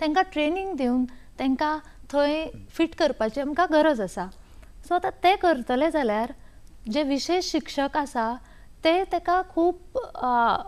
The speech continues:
आपल्या प्रकारे तांकां वेगवेगळे स्ट्रॅटजीज घेवन म्हणा, किंवा तांकां खंयच्यो पद्दती शिकयले जाल्यार ते बरे शिकू शकता, ह्या सगळ्या गोश्टीचो तांकां स्पेशल एज्युकेटर्सांक ज्ञान आसता. पूण हेजो अर्थ असो जायना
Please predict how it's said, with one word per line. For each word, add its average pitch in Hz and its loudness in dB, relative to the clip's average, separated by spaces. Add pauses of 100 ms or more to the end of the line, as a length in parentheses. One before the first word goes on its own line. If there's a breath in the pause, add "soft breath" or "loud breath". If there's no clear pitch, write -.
(120)
आपल्या 302 2
प्रकारे 269 2
तांकां 262 0
वेगवेगळे 277 0
स्ट्रॅटजीज 233 -2
घेवन 254 4
म्हणा, 208 0 (420 loud breath)
किंवा 339 2 (140)
तांकां 285 2
खंयच्यो 294 0
पद्दती 269 0 (340 loud breath)
शिकयले 247 2
जाल्यार 262 0
ते 302 2
बरे 311 4
शिकू 294 -2
शकता, 208 -4 (380 soft breath)
ह्या 294 0
सगळ्या 370 0
गोश्टीचो 339 2 (180)
तांकां 339 0
स्पेशल 302 -2
एज्युकेटर्सांक 320 -4
ज्ञान 262 4
आसता. 196 -4 (1080)
पूण 339 -2
हेजो 311 2
अर्थ 320 4
असो 330 4
जायना 220 0